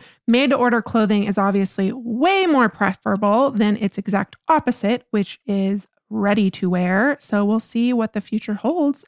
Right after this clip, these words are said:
Um, and hopefully more companies adapt this, um, you know,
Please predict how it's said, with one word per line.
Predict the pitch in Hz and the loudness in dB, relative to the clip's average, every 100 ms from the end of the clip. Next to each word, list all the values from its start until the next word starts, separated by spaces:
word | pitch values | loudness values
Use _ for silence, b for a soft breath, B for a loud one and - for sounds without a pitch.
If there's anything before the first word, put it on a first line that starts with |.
| - | -4
Um, | 220 214 | 0 0
and | 208 | -2
hopefully | 220 - 214 | -4 -2 0
more | 208 214 214 214 B B B | 2 2 2 0 B B B
companies | - 247 240 240 | -2 0 2 2
adapt | 226 202 190 190 - | 0 0 0 -2 -2
this, | 202 190 - - | -4 -4 -8 -8
um, | 226 220 226 247 - | -4 -2 -4 -6 -4
you | 208 | -2
know, | 226 | -2